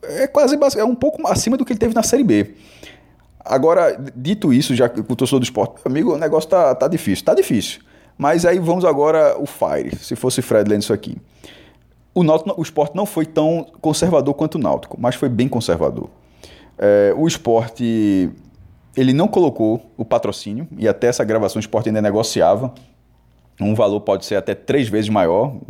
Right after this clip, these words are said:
é, casa de aposta, enfim, sei lá, é, qualquer coisa do tipo, mas que certamente o Sport conseguiu um patrocínio master de,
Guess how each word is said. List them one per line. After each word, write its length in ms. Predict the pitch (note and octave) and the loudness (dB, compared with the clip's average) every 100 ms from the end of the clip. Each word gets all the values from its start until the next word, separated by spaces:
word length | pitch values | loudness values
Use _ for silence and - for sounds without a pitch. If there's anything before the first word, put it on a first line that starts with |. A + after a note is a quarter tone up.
| - | -12
é, 220 | F2+ E2 | -8 -8
casa 260 | - F2 E2+ | -2 -2 0
de 60 | |
aposta, 520 | D2+ - G2 G2+ - D2 C#2 F2 | -4 0 0 0 -2 -8 -6 -6
enfim, 540 | C3+ F#2 D#2 C#2 C2+ - | -6 -4 -4 -6 -12 -14
sei 160 | - | -10
lá, 240 | - - - - - _ _ _ _ | -6 -6 -6 -18 -20 _ _ _ _
é, 280 | - F2+ E2 | -6 -2 -2
qualquer 260 | - G#2+ A#2+ | -4 -6 -4
coisa 220 | A2 A2 | -2 -2
do 80 | G2+ | -2
tipo, 340 | A#2 B2+ C#3+ | -2 0 0
mas 300 | C3+ C3+ A#2 | 2 2 0
que 340 | - - B2 A2+ | -6 -10 -6 -6
certamente 520 | - C3 C#3+ A2+ G#2 | -2 0 0 -2 -4
o 0 | |
Sport 260 | - G2+ | -2 -2
conseguiu 320 | - C#3 A2+ C3+ | -2 -2 -2 0
um 40 | |
patrocínio 400 | - A2+ - A#2 | -2 -2 -6 -4
master 380 | G2+ A2+ - | 0 0 0
de, 100 | B2 | -2